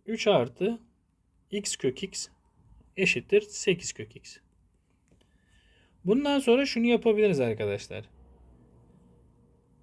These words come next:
Şöyle yapalım. Her tarafa kök x ekleyelim. Yani burası üç artı kök x olsun. Öteki tarafta dokuz kök x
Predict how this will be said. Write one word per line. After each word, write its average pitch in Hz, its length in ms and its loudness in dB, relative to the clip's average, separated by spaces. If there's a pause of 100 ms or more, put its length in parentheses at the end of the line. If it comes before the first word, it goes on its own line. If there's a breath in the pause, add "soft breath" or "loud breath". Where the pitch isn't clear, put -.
(320)
Şöyle 208 280 6
yapalım. 175 360 2
Her 269 220 0
tarafa 202 420 2 (100)
kök 202 200 -2
x - 200 -4
ekleyelim. 113 500 -4 (680)
Yani 127 240 -2
burası 185 300 0
üç 185 300 -4
artı 156 300 2
kök 117 220 -6
x 110 180 -10
olsun. 104 400 -6 (960)
Öteki 214 320 2
tarafta 208 540 0 (600)
dokuz 175 320 -6
kök - 240 -4
x - 280 -10